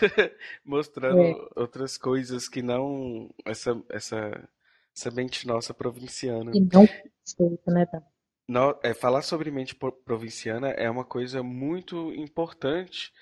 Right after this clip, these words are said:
Speaker 1: porque eu acredito,
Speaker 2: Uhum.
Speaker 1: assim, que, tirando as capitais, todas as cidades têm um pensamento muito de interior. E B H também é uma grande roça, né? Assim, minhas tia-, eu tenho ti-,
Speaker 2: Exato.
Speaker 1: minhas tias moram aí e eu vejo que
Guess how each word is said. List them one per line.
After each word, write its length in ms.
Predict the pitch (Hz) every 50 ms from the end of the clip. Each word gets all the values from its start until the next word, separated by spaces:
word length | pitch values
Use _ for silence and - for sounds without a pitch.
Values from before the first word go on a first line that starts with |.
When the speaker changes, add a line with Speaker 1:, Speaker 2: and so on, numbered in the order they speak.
| - - - - - _
Speaker 1:
porque 180 | _ 131 - 143
eu 40 | 135
acredito, 420 | 135 - 156 180 208 180 147 170 160
Speaker 2:
Uhum. 40 |
Speaker 1:
assim, 220 | 156 123 - 147 143
que, 360 | - - 143 139 - - _ _ _ -
tirando 320 | - - 139 143 147 165
as 80 | 185 -
capitais, 880 | - 185 170 - 165 156 _ 120 117 117 127 156 175 170 165 - - - _ _ _ _ _ _ _ _ _ _ _
todas 300 | 165 170 175 214 208 190
as 120 | 202 190
cidades 380 | - 175 147 139 135 143 143 -
têm 120 | - 175
um 40 | 175
pensamento 460 | 180 180 175 185 170 165 165 160 160
muito 180 | 160 175 175 170
de 100 | 175 180
interior. 580 | 180 - 185 190 226 226 202 143 123 117 113 _ _ _ _ _ _ _ - - - _ _ -
E 560 | 120 123 135 143 143 143 143 143 143 143 139 123
B 160 | 120 143 160
H 280 | 165 170 147 156 156
também 600 | 156 - 160 147 143 151 160 175 190 208 214 202 _
é 120 | - 170 180
uma 240 | 180 196 202 208
grande 540 | 190 175 160 175 185 208 214 226 233 - 285
roça, 640 | 285 233 - - 135 131 131 135 135 - - - 110 101 - - -
né? 380 | - 139 139 160 180 175 156 131
Assim, 260 | 117 - - 110 110
minhas 280 | 110 113 123 127 - -
tia-, 160 | - - 175
eu 80 | 170 156
tenho 140 | - 165
ti-, 160 | - - - 147
Speaker 2:
Exato. 120 | 151 151
Speaker 1:
minhas 180 | 139 135 127 -
tias 240 | - 143 143 139
moram 360 | 143 143 147 151 165 165 165 160
aí 360 | 151 143 143 156 160 143 85 127
e 100 | 143 147
eu 80 | 151
vejo 340 | 139 135 139 147 147 - -
que 280 | - - 156 165 -